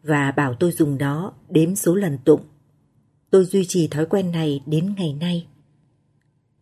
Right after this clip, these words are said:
Năm thứ hai sau khi thọ giới tỳ khưu, thầy tôi, Hòa thượng Pandita, đến thăm Ấn Độ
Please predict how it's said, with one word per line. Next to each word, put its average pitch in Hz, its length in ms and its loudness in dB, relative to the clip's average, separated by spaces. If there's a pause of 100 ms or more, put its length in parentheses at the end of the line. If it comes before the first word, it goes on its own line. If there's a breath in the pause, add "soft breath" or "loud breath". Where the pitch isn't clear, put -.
(560)
Năm 196 240 0
thứ 196 100 4
hai 202 360 -2
sau 190 160 0
khi 190 240 -2
thọ 190 160 -2
giới 170 320 2
tỳ 170 180 6
khưu, 196 380 0 (760)
thầy 156 320 2
tôi, 185 280 0 (320)
Hòa 180 220 2
thượng 151 320 4
Pandita, 165 640 -2 (340)
đến 165 240 2
thăm 190 140 -2
Ấn 170 220 -2
Độ 156 280 6